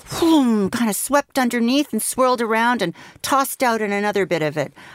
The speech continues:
I find it quite challenging. You know, swimming pool is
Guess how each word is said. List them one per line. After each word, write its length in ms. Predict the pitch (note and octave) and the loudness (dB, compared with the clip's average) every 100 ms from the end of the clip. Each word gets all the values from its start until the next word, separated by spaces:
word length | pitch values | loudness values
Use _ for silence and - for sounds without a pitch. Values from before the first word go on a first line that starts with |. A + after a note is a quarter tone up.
| - | -4
I 140 | A3+ | -4
find 280 | A#3 C4+ D4 | 0 0 0
it 140 | - | -4
quite 260 | - G#3+ - | -4 -4 -4
challenging. 840 | - G3+ F#3 D#3+ D3 D3 C#3 C3+ - - | -4 -2 -2 -2 -4 -4 -4 -6 -10 -6
You 120 | E3+ | -4
know, 220 | D#3+ D3+ | -2 -4
swimming 360 | - A#3 G#3+ G#3 | -4 -4 -4 -4
pool 240 | F#3+ D#3+ | -4 -2
is 180 | D3 | -4